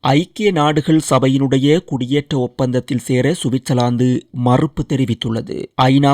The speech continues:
குடியேற்ற ஒப்பந்தத்தில் சுவிட்சர்லாந்து சேராது என்று மாநிலங்கள் கவுன்சில் முடிவு செய்துள்ளதாக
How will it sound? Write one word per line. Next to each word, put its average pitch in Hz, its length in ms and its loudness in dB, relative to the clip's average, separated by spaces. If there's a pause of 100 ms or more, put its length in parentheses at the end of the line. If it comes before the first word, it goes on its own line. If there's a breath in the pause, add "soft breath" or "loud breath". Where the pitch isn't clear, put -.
(140)
குடியேற்ற 131 460 0
ஒப்பந்தத்தில் 127 680 -2
சுவிட்சர்லாந்து 123 640 -4
சேராது 127 460 0
என்று 123 280 -2 (240)
மாநிலங்கள் 127 580 0 (140)
கவுன்சில் 127 500 0 (200)
முடிவு 131 280 2
செய்துள்ளதாக 123 680 -2